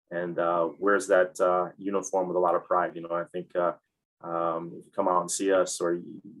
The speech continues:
watch us online, it's, it's just a, a group that you can really get behind and support. Um, tremendous group,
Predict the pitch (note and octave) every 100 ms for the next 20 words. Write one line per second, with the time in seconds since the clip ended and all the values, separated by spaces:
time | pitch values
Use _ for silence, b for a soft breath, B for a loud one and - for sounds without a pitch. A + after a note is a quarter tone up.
0 | - - F2+ F#2+ - F2+ F2+ F2 F2+ F2+
1 | F2 E2+ - - - - F2+ - F2 F2
2 | E2 E2+ F#2+ F#2 F2+ E2+ - F2+ F2 F#2
3 | F#2 - F2 F2 F2 D#2 - - F2+ F2
4 | B B _ _ F2+ F2 E2+ E2+ E2 D2+
5 | _ - - G2 G#2 - G2+ G2+ F#2+